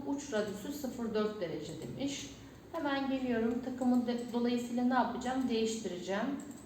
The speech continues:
Tornalama takımı ekle. Yine dış kabayı seçtim. Fakat buradan açımız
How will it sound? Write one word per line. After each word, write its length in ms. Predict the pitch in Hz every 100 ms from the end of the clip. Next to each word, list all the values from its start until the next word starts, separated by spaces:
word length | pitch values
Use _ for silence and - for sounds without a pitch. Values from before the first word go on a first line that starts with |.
| - - - -
Tornalama 460 | - 247 226 196 185
takımı 400 | 185 214 175 165 165
ekle. 560 | 196 214 240 240 240 240 - -
Yine 260 | 254 220
dış 200 | 226 -
kabayı 340 | - 175 170 165
seçtim. 680 | - 226 220 - 240 240 - - -
Fakat 280 | 269 - 208 - 226
buradan 400 | 233 185 170 170 - -
açımız 800 | 233 240 - 233 202 220 - -